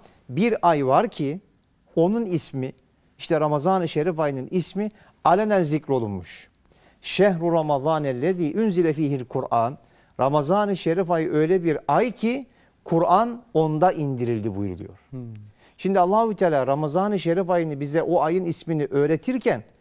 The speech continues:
Speaker 1: ama o ayda ne olduğunu da söylüyor. Mesela Kur'an'ın, e, nazil olmadığı dönemin içerisinde de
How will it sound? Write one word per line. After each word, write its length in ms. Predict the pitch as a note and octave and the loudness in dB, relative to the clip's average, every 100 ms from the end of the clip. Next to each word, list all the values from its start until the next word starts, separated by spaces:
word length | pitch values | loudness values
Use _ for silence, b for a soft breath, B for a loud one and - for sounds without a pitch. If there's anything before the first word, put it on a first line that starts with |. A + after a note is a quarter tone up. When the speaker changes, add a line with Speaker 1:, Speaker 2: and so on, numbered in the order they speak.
| b b b | b b b
Speaker 1:
ama 240 | C#3+ E3 D3+ | 0 0 0
o 200 | F3+ G#3+ | 2 4
ayda 300 | G3+ F3 D3 | 2 0 -2
ne 180 | C3 D#3+ | 0 2
olduğunu 500 | G3+ G3 E3 D#3+ C3+ | 4 4 2 0 0
da 100 | C3+ | -2
söylüyor. 520 | - A#2 G2 F#2 F#2+ _ _ _ _ _ _ | -2 -2 -2 -6 -12 _ _ _ _ _ _
Mesela 380 | C3+ D#3+ D#3+ C3+ | -4 -2 0 -2
Kur'an'ın, 720 | G#2+ D3+ - E3 E3 G3+ B3+ b b b b _ | -2 -2 0 2 2 -2 -6 b b b b _
e, 320 | A#2 A2+ A2+ A2+ | -4 -2 -2 0
nazil 440 | C3+ D3 C#3 E3+ | 2 2 2 0
olmadığı 840 | - F3+ A3 G#3 E3+ D3 C#3+ A#2 A2+ | 2 2 2 2 0 0 -2 -2 -2
dönemin 380 | D3+ E3 G3+ | -2 0 -2
içerisinde 720 | G#3+ E3 F3+ D#3 E3+ E3+ F#3 | -4 0 2 2 0 2 2
de 200 | E3 A#2+ | 2 0